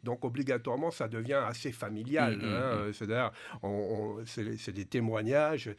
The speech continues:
Speaker 1: il y a des tas de petites anecdotes, euh, qui sont, qui sont amusantes.
Speaker 2: Mm, mm. Alors la planète surf,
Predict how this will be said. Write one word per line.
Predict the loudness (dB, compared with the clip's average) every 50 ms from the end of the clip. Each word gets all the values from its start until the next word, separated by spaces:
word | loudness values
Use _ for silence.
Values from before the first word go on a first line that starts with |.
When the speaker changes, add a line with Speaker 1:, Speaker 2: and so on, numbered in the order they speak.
| -12 -18 -8 -6
Speaker 1:
il | -4
y |
a | -2
des | -2 -4 0
tas | 0 0 0
de | 0
petites | -4 -8 -10 -8 -10 -10 -2 0
anecdotes, | 0 2 2 0 -2 0 2 2 2 2 2 -2 -6 -4
euh, | -2 -2 -2
qui | -2 -4 -4
sont, | -2 -2 -2 -2 -2 -4
qui | -4 -6
sont | -6 -6 -4 -2
amusantes. | 0 0 0 2 2 0 0 0 0 0
Speaker 2:
Mm, | 2 2 2 2 2 0 0
mm. | 0 -2 -4 -6 -6 -6 -8 0 4
Alors | 6 6 8 6
la | 6 6
planète | 8 6 6 8 6 4 2 0
surf, | 2 4 4 4 4